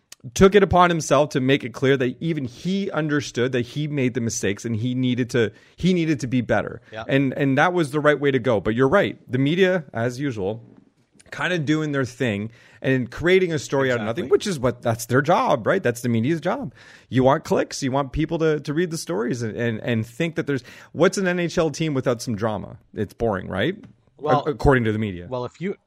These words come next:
Speaker 2: exactly. And if you wanna talk about clicks,
Speaker 1: Oh, boy.
Speaker 2: I got something right here. I got something right here for you, bud.
Speaker 1: <laughs>
Speaker 2: What i-, what in the hell is going on in Philadelphia?
Speaker 1: What universe are we in right now?
Speaker 2: I
Speaker 1: This
Speaker 2: mean,
Speaker 1: isn't right.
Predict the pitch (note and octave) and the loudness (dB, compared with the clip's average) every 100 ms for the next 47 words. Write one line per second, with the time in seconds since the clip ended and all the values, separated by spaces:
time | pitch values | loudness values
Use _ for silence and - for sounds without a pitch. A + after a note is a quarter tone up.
0 | _ _ _ _ _ _ - A2+ B2 A2 | _ _ _ _ _ _ -20 -18 -14 -10
1 | G2 - F2+ - C3+ C#3 C#3+ F#3 A3 C3+ | -10 -12 -18 -14 -10 -10 -8 -6 -4 -6
2 | - D#3+ D#3+ B2+ G#2 - E3+ F#3 - - | -6 -6 -6 -10 -10 -10 -8 -8 -10 -20
3 | _ _ - - B2 G2+ F2 - - C3+ | _ _ -14 -4 -4 -4 -8 -14 -8 -4
4 | E3+ D3+ F#3 - D#3+ C3+ C#3+ D3 D#3+ - | -2 -2 -4 -4 -6 -4 -4 -2 -4 -2
5 | D3 E3 - E3+ C#3+ C#3 C#3 F3 - B2 | -4 -4 -4 -6 -4 -4 -2 -4 -4 -4
6 | G#2 - - - - - - - - - | -2 -4 -6 -8 -10 -12 -14 -16 -16 -16
7 | - A2+ D3+ G#3+ - C#3+ D#3 C3 B2+ F#3+ | -16 -6 -4 -4 -8 -8 -8 -6 -4 -2
8 | B3+ G3 C#3 A2+ D#3 G3 C#3 A#2+ D3 E3 | -2 -4 -4 -2 0 0 -2 -2 0 2
9 | C3+ C#3 E3+ A#2 _ C#3 G3 B2+ G#2+ F3 | 0 -2 -4 -8 _ -2 -2 -2 -4 -4
10 | G3+ C3+ C#3+ A#2+ G#2+ G2 G2+ F2+ F2 F2 | 0 -2 0 -2 -2 -4 -4 -8 -8 -10
11 | F2 F#2 G3 G#3+ G3+ D#3 D#2+ - | -12 -4 -2 2 0 -2 -8 -18